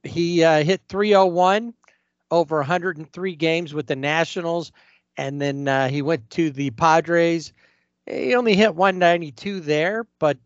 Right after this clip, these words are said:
uh, you know, it all evens out. Had a four twenty-two slugging percentage, seventeen home runs, seventy-one R B Is.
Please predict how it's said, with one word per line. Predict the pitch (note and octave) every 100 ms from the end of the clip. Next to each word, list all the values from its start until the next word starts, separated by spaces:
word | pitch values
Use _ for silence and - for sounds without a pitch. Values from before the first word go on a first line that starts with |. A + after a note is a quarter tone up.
| -
uh, | D#3+
you | D#3+ A#3+
know, | F#3+ G3+
it | G3
all | F3 E3
evens | E3 D#3 D3+ C3
out. | C#3 D3+ E3+
Had | E3+ D#3
a |
four | - F#3+ F3+
twenty-two | F#3+ E3+ B2+ F3
slugging | - E3 D#3+ D#3
percentage, | D3+ F3+ D#3 D3
seventeen | - F3+ E3 D3 D#3+
home | D3 D3
runs, | C3+ C3+ -
seventy-one | C3 B2 A#2+ A#2+ A2+
R | A2+ A#2 A2+
B | A2+ A2+
Is. | G#2 A2 A2 G#2+ G#2+